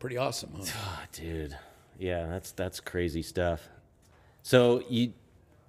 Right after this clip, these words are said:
Speaker 2: you're getting to the end. Did you spend how many years in there? Four years, just like normal kind of thing?
Speaker 1: I spent two years on the sub, but my whole obligation was six years, reserve.
Speaker 2: Okay, so what did you do outside of submarine?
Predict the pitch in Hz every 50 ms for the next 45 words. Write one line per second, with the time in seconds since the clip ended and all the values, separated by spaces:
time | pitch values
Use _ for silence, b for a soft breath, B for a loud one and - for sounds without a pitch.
0 | - - _ - 123 120 107 131 160 151 143 - - 151 135 120 110 107 104 101
1 | 98 95 104 101 107 - - 120 113 110 101 107 120 120 120 117 117 120 123 127
2 | - - - - 110 117 117 113 - - 113 113 117 120 120 120 110 - 123 110
3 | - - 110 107 104 110 110 113 117 117 - - 123 117 113 - 123 123 123 -
4 | b b b b - 120 - - - 151 147 139 - - - - 165 170 151 156
5 | 156 143 131 120 135 120 117 117 104 - - 151 147 123 110 110 110 123 - -
6 | - - - - - 120 110 - 127 117 113 120 135 139 135 131 131 117 120 123
7 | - - - - - - 123 135 123 107 110 104 123 127 127 - - 110 101 104
8 | - - 139 117 - - - - - - - - - - - - - 107 101 95
9 | - 113 95 92 - 92 90 - 92 87 90 98 - - 92 87 92 87 85 87
10 | 90 85 95 92 90 87 - - 92 85 82 - - 95 87 90 85 80 78 73